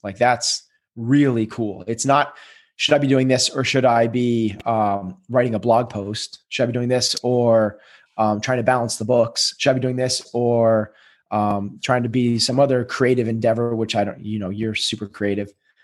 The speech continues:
That's awesome, man. That's super cool. Um, I, I, I would like to think that I'm at that level, but I think what I do is I,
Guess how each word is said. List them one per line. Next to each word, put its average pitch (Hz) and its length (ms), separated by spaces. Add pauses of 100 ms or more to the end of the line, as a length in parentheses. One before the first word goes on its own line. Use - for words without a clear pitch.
(460)
That's - 220
awesome, 107 320
man. 98 240 (580)
That's 110 220
super 139 680
cool. 131 520 (120)
Um, 101 520 (920)
I, 135 320 (140)
I, 123 160 (140)
I 127 100
would 127 160
like 135 220
to 151 80
think 156 220
that 160 140
I'm 147 200 (600)
at 120 340
that 131 300
level, 123 540
but 127 200
I 123 100
think 139 220
what 131 160
I 131 140
do 143 280
is 120 180
I, 123 600